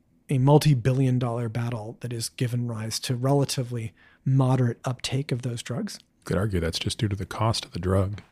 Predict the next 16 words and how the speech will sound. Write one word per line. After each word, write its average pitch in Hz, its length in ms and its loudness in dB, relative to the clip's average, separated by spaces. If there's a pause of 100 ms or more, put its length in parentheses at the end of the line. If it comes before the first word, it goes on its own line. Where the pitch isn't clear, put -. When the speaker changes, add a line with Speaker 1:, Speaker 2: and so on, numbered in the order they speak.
Speaker 1:
It's 131 120 -12
also 143 340 2
the 117 280 -4 (140)
fact - 260 0
that, 127 100 -10 (120)
yeah, 113 120 -2
it's 107 100 -4
a 131 60 0
relative 139 500 4
cost 131 300 -6
issue 123 240 -4
going 123 260 -2
up 120 140 -6
against 117 340 -6
statins. 120 500 -4 (380)
So 151 520 8